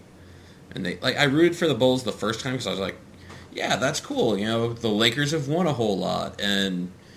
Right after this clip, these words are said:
it would be cool to see Michael Jordan win a championship." And the Knicks weren't really good in ninety-one yet. They, they didn't start to get good and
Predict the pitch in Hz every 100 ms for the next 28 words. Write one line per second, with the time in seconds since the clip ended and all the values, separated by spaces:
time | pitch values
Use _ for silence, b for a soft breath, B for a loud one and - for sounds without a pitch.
0 | B B 90 85 104 - 110 113 117 -
1 | 127 120 127 131 135 139 143 143 147 -
2 | 87 101 117 131 160 180 160 101 90 87
3 | - - - - - - - - 90 92
4 | 90 - - 104 95 87 - 82 78 80
5 | 80 - - - 87 87 85 85 82 80
6 | 80 78 73 - - 80 - 85 85 -
7 | - 90 - - 101 - 90 82 - -